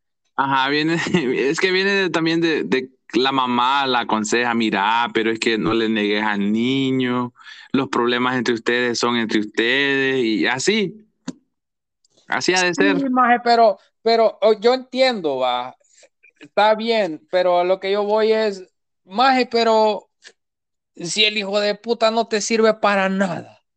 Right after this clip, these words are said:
Speaker 2: o sea, en que, si no te ayuda en nada, maje, siendo el papá, y de repente lo vas a ver ahí que pone que aquí feliz con mi hijo, no, maje, a mí me diera cólera.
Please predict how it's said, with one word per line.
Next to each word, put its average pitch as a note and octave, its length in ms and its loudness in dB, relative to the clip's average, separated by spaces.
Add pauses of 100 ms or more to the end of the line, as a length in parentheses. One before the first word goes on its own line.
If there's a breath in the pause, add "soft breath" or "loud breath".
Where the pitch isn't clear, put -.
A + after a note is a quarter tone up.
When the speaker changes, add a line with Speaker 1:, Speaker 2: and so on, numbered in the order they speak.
(140)
Speaker 2:
o D3 120 -10
sea, D#3 300 2
en E3 300 -4
que, D#3+ 300 -12
si - 160 -6
no F#3 180 0
te G#3+ 100 0
ayuda G#3+ 300 2
en G3 160 -6
nada, F#3 360 2
maje, E3 300 -4
siendo F3+ 320 -4
el F#3 100 -4
papá, F3 480 0 (280 loud breath)
y E3+ 100 0
de F#3+ 100 4
repente F#3+ 480 -2
lo F#3+ 120 6
vas F#3 120 4
a F3+ 140 2
ver F#3+ 180 2
ahí F#3 300 0
que D#3+ 640 -4
pone F#3 360 0
que E3+ 140 0
aquí F#3 320 -2
feliz E3+ 320 -4
con F3+ 180 -4
mi F3 300 -6
hijo, E3+ 200 -2
no, D3 200 -14
maje, B2+ 300 -4
a C3+ 100 -2
mí B2+ 120 -6
me A2+ 140 -8
diera B2+ 380 -4
cólera. G#2 560 -6